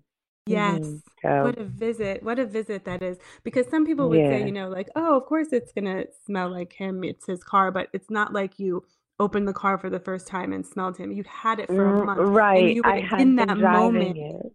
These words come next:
Speaker 1: Yeah. And you were in that moment of just, like,
Speaker 2: <gasps>
Speaker 1: I mean, I, my heart goes out to you because I'm just sitting here thinking, like, y-, this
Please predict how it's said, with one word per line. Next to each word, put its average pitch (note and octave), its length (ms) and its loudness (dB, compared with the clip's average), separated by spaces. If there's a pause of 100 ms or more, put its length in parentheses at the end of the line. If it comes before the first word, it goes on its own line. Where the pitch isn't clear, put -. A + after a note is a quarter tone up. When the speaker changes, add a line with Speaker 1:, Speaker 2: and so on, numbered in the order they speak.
(100)
Speaker 1:
Yeah. B3+ 540 2
And A3 140 0
you A#3 60 -4
were A#3 40 0
in B3 220 0
that C4 160 0
moment A3+ 420 2
of F3+ 180 -6 (400)
just, B3 280 -4
like, G3 180 -2 (360)
Speaker 2:
<gasps> - 340 -20
Speaker 1:
I G#3 100 -4
mean, A3+ 160 2
I, G#3 160 0
my G#3 160 -2
heart G#3 340 -2
goes A3+ 200 -2
out - 180 -8
to - 120 -8
you G#3+ 40 -2
because G3 300 -8
I'm F#3 220 -12 (200)
just G#3+ 140 -6
sitting G#3 260 -4
here F#3+ 160 -4
thinking, F#3+ 360 -6
like, - 260 -8 (480)
y-, F#3+ 100 -12 (360)
this - 300 -8